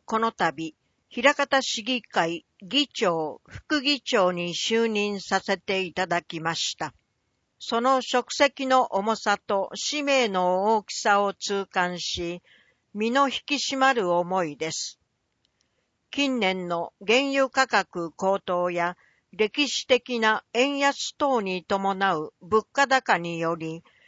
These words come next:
市民の生活は厳しい状況が続いています。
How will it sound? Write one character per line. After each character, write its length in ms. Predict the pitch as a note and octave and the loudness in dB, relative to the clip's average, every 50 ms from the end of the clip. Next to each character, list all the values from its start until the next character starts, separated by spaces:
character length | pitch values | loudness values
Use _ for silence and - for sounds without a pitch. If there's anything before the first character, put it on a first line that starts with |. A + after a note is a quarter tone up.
| - _ _ | -20 _ _
市 260 | - - - D4+ D4 | -8 -2 -2 0 0
民 260 | C#4+ C#4+ B3+ A3 G3 | 0 -2 -2 -2 0
の 160 | F#3+ F#3 F#3 F3 | 0 0 0 -2
生 300 | - - A3+ G#3+ A3 G#3 | -2 -2 0 0 0 2
活 340 | - G#3 G3 - - - | 0 -2 -2 -2 -4 -2
は 200 | G3+ F#3+ F#3+ G3 - _ | 2 2 2 2 0 _
厳 260 | - B3 C4+ D4+ C4+ | -6 -2 -2 -2 -2
し 340 | - - - D4+ C#4 B3 G#3 | -2 -4 -2 -2 -2 -2 -4
い 60 | D#3+ | -2
状 220 | D3+ G3+ G3+ G#3 | 2 4 4 4
況 340 | G3+ - - G3 F#3 F#3 F#3 | 2 0 -2 0 0 0 2
が 180 | F3 F#3 F#3 F3+ | 2 0 0 0
続 360 | - - F#3+ F#3+ F3+ F3+ G3 F#3+ | -2 -6 -6 -6 -4 -4 -4 -4
い 100 | F3+ D#3+ | -4 -6
て 200 | _ - F3 E3+ | _ -2 -2 -2
い 100 | D#3+ D#3 | -2 -2
ま 160 | D#3+ E3 E3+ | -4 -4 -4
す。 240 | - - - - | -4 -8 -10 -14